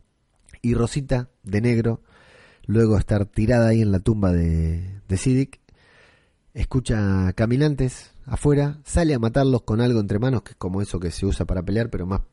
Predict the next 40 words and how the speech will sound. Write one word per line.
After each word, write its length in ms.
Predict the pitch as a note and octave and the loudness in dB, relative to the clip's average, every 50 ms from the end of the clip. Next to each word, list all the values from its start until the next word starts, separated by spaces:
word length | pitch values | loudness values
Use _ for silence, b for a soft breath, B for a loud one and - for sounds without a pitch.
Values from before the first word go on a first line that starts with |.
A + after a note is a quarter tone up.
| _ _ _ _ | _ _ _ _
pinchudo. 580 | G2 G2 G#2 G#2 - C#3 C#3 C#3+ D3 D3 - _ _ _ _ b b b b b b b b b b b b b _ | -6 -6 -4 -2 0 0 2 0 0 -4 -8 _ _ _ _ b b b b b b b b b b b b b _
Eh, 260 | G2+ G2+ F#2+ F#2+ F2+ | -4 -2 -2 -2 -2
se 120 | E2+ - G2 | -4 -4 -2
pone 140 | A2 A#2+ A#2 | -2 -2 0
a 40 | |
pelear 280 | G#2 A2+ A2+ A#2+ A#2+ A#2+ | 0 0 0 0 0 0
casi 260 | - C3 B2+ - B2 | 0 -2 0 0 0
mano, 240 | A#2 A#2 A#2 A#2 A2+ A2+ A2+ - | 0 0 2 2 2 0 0 -2
a, 240 | - G#2+ G2+ G2 F#2+ G2+ A2 - | -2 0 0 2 0 -2 -4 -4
casi 240 | - D3+ D3 - C#3 | -2 -2 -2 -2 -2
man-, 380 | B2 B2 B2 A#2+ G#2+ G#2 G2+ G#2 | -2 0 -2 -2 -4 -6 -8 -2
casi 220 | - D#3+ D#3 - | -2 -2 0 0
a 20 | C#3 | 0
mano 220 | C3+ C3 C3 B2 | 0 2 2 2
limpia 340 | B2+ C#3+ E3 E3 D3+ C#3+ A#2+ | 2 2 0 0 0 -2 0
con 100 | A#2 G#2+ | 0 0
los 80 | G2 - | -2 0
caminantes, 680 | - G#2 G#2 A#2 C#3+ D3+ D3+ D3 D3+ D3+ D3 - - _ _ _ _ _ _ _ _ _ _ _ _ _ _ _ _ _ _ - | -2 -2 0 0 0 0 0 0 -2 -4 -4 -6 -16 _ _ _ _ _ _ _ _ _ _ _ _ _ _ _ _ _ _ -4
y 120 | A#2+ B2 | 0 0
en 80 | B2 B2+ | 2 2
un 80 | B2+ | 2
momento 320 | B2 B2 B2 C3 C3 C3 A2+ | 0 0 0 0 0 0 -2
que 80 | G#2+ | 0
se 80 | G#2 G#2+ | 0 0
las 120 | G#2 G#2+ | 0 0
ve 80 | A#2 B2+ | 0 0
un 100 | A#2+ A2 | -2 -2
poquitito 360 | A#2 G#2 G#2+ A2+ A#2+ A2+ A2 | -6 -6 -4 -6 -2 -2 -2
muy 180 | G#2 G#2+ G#2+ A2+ | 0 0 0 2
negras, 500 | A#2 B2 B2+ B2 B2+ B2 B2 - - _ _ _ | 2 2 2 2 0 -2 -2 -6 -16 _ _ _
lo 220 | _ - G#2+ G#2 G2 | _ -2 0 0 0
ayuda 680 | G2 - - - B2 A2+ G#2+ G2+ F#2+ F#2 F2+ F2+ - _ | 0 -2 -2 -2 0 2 2 2 0 0 -2 -4 -6 _
el 180 | - B2+ C3 C3+ | -2 0 0 0
gran 400 | C#3+ E3 F3 D#3+ D3 C3 G#2+ - _ _ _ _ _ _ | 0 0 0 0 0 -2 -4 -8 _ _ _ _ _ _
Eugenio 720 | - C#3 B2 A#2 G#2 - - D#3+ D3 C#3 C3+ B2+ A#2+ G#2+ G2 - | 2 2 2 2 0 0 0 0 0 0 0 0 0 0 0 0
Herman 460 | D#3 D3+ C#3 C3 B2 A#2 A2+ A2+ G#2 | 0 0 0 0 -2 -4 -4 -6 -8
Porter, 540 | - _ - C#3 A#2+ A2 - - A2+ G2+ - _ | -6 _ -2 -2 -2 -4 -8 -12 -12 -12 -12 _
Eugene 500 | - A#2+ B2 A#2 - - E3 D#3 D3 C3 A#2 - | -4 -4 -2 -2 -2 -2 -2 -2 -2 -6 -4 -4
Herman 440 | C#3+ C3+ B2+ B2+ B2 A#2 A2 G#2+ - | -2 -2 -2 -4 -6 -8 -10 -12 -12
Porter, 480 | _ - - A#2+ - _ B2 A#2 A#2 | _ -4 -4 -4 -6 _ -14 -14 -14